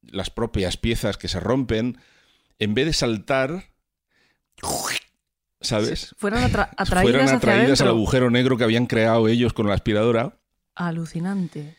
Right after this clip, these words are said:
Speaker 1: Y tardaron, mm, claro, eso, el, el problema que esto tiene, ¿sabes cuál es?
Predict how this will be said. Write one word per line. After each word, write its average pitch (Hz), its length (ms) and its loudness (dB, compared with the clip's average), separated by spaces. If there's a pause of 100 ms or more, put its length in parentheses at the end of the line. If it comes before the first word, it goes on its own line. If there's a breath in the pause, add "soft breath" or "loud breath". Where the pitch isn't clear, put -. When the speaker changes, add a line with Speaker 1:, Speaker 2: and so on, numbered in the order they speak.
(140)
Speaker 1:
Y 123 140 0
tardaron, 120 800 2
mm, 98 580 0 (340)
claro, 117 340 0
eso, 123 240 0
el, 143 120 -2
el 95 80 -2
problema 110 380 -2
que 139 80 -6
esto 135 180 -4
tiene, 127 280 -2
¿sabes 110 260 -2
cuál 95 180 -2
es? 113 360 -6